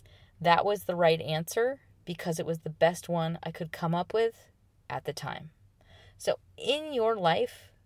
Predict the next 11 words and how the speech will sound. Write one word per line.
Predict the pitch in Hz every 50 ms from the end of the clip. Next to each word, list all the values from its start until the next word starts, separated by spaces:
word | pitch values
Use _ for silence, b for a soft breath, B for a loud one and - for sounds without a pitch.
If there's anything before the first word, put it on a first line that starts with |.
| _ -
there's | - 165 165 160 156 -
nothing | 156 151 151 156 160 185 226 - - 269 262 233
you | 208 208
can | - - 170 160 -
ever | - 156 175 196 220
do | 208 190 214 208
differently | 190 - 247 247 - 226 202 - 175 160 160 165 170 - _ b b b b b b b b _ _
based | - 160 160 170 175 - -
on | 175 160 156 151 156 160 165 - - _ _ -
the | - 160
information | - - 175 185 - 208 196 185 180 175 180 - - 180 175 175 175 175